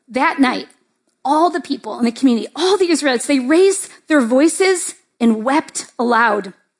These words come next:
All the Israelites grumbled against Moses and Aaron, and the whole assembly said to them, 'If only we had died in Egypt or in this desert. If only we had died. Why is the Lord bringing us to this land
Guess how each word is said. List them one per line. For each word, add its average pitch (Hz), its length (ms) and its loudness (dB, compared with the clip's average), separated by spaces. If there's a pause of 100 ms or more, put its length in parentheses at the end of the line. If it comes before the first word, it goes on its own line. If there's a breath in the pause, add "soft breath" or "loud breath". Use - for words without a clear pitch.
(500)
All 320 340 4
the 330 160 0
Israelites 285 480 -2
grumbled 320 600 0
against 269 340 0
Moses 285 420 0
and 311 160 2
Aaron, 262 380 2 (320 loud breath)
and 254 100 4
the 269 160 0
whole 320 280 2
assembly 339 600 0
said 302 240 -2
to 269 100 -6
them, 226 220 -2 (340 soft breath)
'If - 180 -2 (140)
only 254 520 2 (320)
we 240 100 2
had 220 160 0
died 254 460 2 (260 soft breath)
in 262 140 2
Egypt - 460 -2 (500)
or 392 240 4
in 311 140 6
this 254 200 0
desert. 233 480 -6 (460)
If - 160 -2 (120)
only 427 300 2
we 349 220 4
had 285 160 2
died. 294 260 0
Why 311 200 2
is 403 120 2
the 415 80 -2
Lord 359 220 2
bringing 349 260 4
us 349 140 2
to 339 100 -8
this 302 160 -6
land 277 240 0